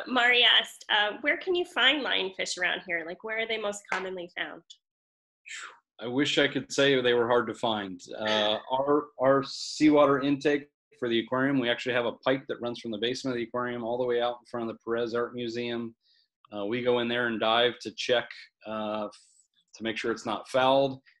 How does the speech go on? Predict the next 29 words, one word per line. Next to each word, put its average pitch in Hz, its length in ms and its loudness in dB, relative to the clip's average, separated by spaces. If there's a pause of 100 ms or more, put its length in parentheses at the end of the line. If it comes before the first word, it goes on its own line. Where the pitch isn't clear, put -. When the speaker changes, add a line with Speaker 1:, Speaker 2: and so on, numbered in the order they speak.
(140)
Speaker 2:
Every 131 180 2
sea-, 131 340 -4 (140)
every 139 220 0
single 131 260 0
time 127 280 -2
I 117 80 -2
go 120 180 2
there, 120 240 2
there's 110 200 0
at 107 100 -4
least 113 240 -6
three 113 140 -2
or 110 100 -2
four 113 160 -6
lionfish 107 600 -4
on 104 140 -8
a 98 160 -8 (180)
artificial 107 440 -10
seawall. 98 580 -6 (540)
I'll 120 120 0
see 131 180 0
lionfish 120 640 0
at 113 140 2 (240)
a 104 40 -10
hundred 127 280 0
and 113 80 -4
ten 127 240 0
feet 131 440 0
out 123 220 0